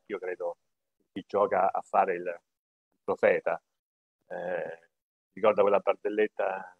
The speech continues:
dello stregone che vedeva, che doveva, doveva, eh, indicare se arrivava l'inverno e si basava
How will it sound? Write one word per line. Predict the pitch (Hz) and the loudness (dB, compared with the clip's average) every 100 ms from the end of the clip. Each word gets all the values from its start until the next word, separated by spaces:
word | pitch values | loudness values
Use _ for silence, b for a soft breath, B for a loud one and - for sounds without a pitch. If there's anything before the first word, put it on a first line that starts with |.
| _ _ | _ _
dello | - 92 | -14 -12
stregone | 87 98 92 104 95 | -10 -10 -6 -4 -6
che | 90 | -10
vedeva, | 87 90 90 87 - _ _ _ _ - | -10 -6 -4 -4 -8 _ _ _ _ -18
che | |
doveva, | 92 101 95 104 - _ _ _ _ _ | -2 0 0 -2 -14 _ _ _ _ _
doveva, | 101 110 107 101 98 - _ _ | 2 4 8 8 6 0 _ _
eh, | 95 92 92 | -10 -6 -6
indicare | 117 117 117 131 127 110 | -8 -6 0 8 8 8
se | 110 | 2
arrivava | 110 113 107 | 2 4 4
l'inverno | 113 - 113 110 113 113 104 101 | 2 0 4 4 4 0 0 0
e | 92 _ | -6 _
si | - 101 | -18 -14
basava | - 104 - 104 107 107 | 0 0 4 4 8 6